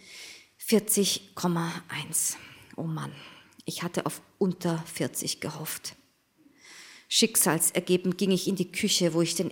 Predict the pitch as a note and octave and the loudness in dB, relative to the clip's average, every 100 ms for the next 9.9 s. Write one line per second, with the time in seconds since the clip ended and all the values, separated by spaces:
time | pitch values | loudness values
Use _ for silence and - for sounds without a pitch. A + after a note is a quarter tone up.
0 | - F#3 - F3 - C#3+ D#3 - E3 D3+ | 0 2 2 2 0 -2 -2 -2 -4 -2
1 | D#3 D3+ - - - F3+ F3+ E3+ E3 E3+ | -2 -4 -12 -18 -6 -2 2 4 4 2
2 | E3+ E3 E3+ D#3+ E3 E3+ E3+ E3+ G3+ F#3+ | 4 6 6 4 2 2 0 -2 0 2
3 | - - E3+ E3 D#3+ - D#3+ D#3+ - - | 0 0 0 2 2 2 0 0 0 0
4 | - - D3 C#3+ - - D#3 - - - | 0 -2 -4 -4 -6 -8 -10 -12 -20 -20
5 | _ _ _ - - - - - - G3 | _ _ _ -20 -20 -18 -18 -8 2 4
6 | G3 A#3+ B3+ G#3 G3 - F#3+ C4+ C4+ - | 6 6 6 6 4 2 4 6 6 2
7 | - D3 F3+ A3+ - - - _ _ _ | 2 0 2 2 2 0 -4 _ _ _
8 | - G3 A3 A3 F#3+ A3+ - - - - | -4 4 6 6 4 2 2 2 4 4
9 | G#3+ B3 E3 - - - - - - | 2 -2 -4 -8 -8 -6 -6 -8 -10